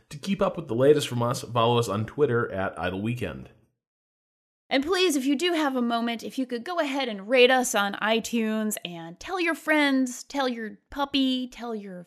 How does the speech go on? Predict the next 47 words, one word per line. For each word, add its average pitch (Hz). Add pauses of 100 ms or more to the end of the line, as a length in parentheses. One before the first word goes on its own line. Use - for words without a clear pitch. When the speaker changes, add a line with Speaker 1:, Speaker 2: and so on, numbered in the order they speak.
Speaker 2:
frenemies, 233
you 381
know, 311
tell 370
your 349
distant 302
relatives, 247 (280)
tell 440
whomever 294
you 254
think 233
might 208
enjoy 190
the 185
show 175
about 165
us. 175
It 269
means 240 (100)
the 214
universe 208
to -
us. 180
It's -
how 254
we 247
grow 208
the 220
show, 185 (340)
and 214
we 220
really, 302
really 262
do 214
appreciate 185
it. -
And 247
we 285
appreciate 302
your 233
amazing 214
letters 180
as 190
well. 160
They 247
have 220
been 175